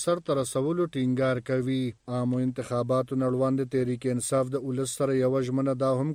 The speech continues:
کړې وه چې که دوی واک ترلاسه کړي، نو په لومړي سل ورځو کې دننه به سرایکي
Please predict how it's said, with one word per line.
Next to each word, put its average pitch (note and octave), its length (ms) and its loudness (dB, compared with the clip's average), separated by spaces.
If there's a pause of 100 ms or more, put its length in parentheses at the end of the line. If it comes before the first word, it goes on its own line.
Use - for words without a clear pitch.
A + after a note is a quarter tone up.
کړې C#3+ 180 2
وه C#3+ 160 0
چې D3+ 60 -6 (100)
که B2+ 140 -2
دوی C#3+ 180 0
واک C#3 280 0
ترلاسه C3+ 440 0
کړي، D3+ 220 -2
نو C#3 120 -2
په B2+ 120 0
لومړي C3 280 0
سل D3 220 0
ورځو D3 260 2
کې C#3+ 160 -4
دننه C#3+ 380 0
به C#3+ 140 -2
سرایکي B2+ 420 0